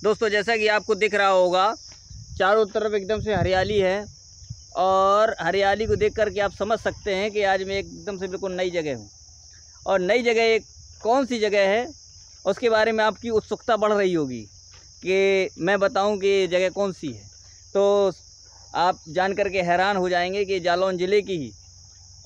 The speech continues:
ये जो कोटरा पड़ता है, उस कोटरा शहर के बहुत ही नज़दीक, एक छोटा शहर है जनपद जालौन का, बहुत ही नज़दीक एक गांव पड़ता है बरसार।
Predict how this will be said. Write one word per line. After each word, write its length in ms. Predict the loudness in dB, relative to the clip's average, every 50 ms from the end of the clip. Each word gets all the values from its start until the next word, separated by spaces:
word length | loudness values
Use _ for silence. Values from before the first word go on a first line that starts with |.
| -16 -10 -6
ये 500 | -4 -2 0 0 2 2 2 0 -2 -4 -6
जो 220 | -4 -4 -4 -4 -6 -10 -18 -20 -20 -12 -6
कोटरा 360 | -4 -2 -2 0 0 0 0
पड़ता 400 | 0 0 -2 -2 -2 -2 0 0
है, 360 | 2 2 2 2 2 0 0 -2 -6 -14 -20 -20 -20 -20 -20 -20 -20 -12 -8 -6
उस 120 | -6 -6
कोटरा 760 | -6 -4 -2 0 0 0 0 0 2 4 4 4 4 4 2 0 -4 -8 -20 -20 -20 -20 -20 -10 -4
शहर 280 | -2 0 2 2 2 2
के 240 | 0 -2 -2 -2 -2
बहुत 540 | -4 -6 -8 -4 -2 0 0 0 -2 -2 -4
ही 100 | -2 0
नज़दीक, 400 | 0 0 -2 -2 -2 -2 -2 -2
एक 120 | -4 -4
छोटा 280 | -4 -6 -2 0 0 0
शहर 280 | 0 2 2 2 2
है 60 | 0
जनपद 260 | 0 -4 -4 -4 -4 -4
जालौन 360 | -2 -2 -2 -2 -4 -6 -4
का, 200 | -4 -4 -4 -4 -8 -14 -20 -20 -20 -12 -6
बहुत 280 | -4 -2 0 0 0 0
ही 60 | 0
नज़दीक 320 | 0 0 0 -2 0 0 -2
एक 120 | 0 0
गांव 180 | 0 0 0 0
पड़ता 280 | 0 -2 -2 0 0
है 100 | 0 0
बरसार। 520 | 0 0 -2 -2 -2 -2 0 0 0 0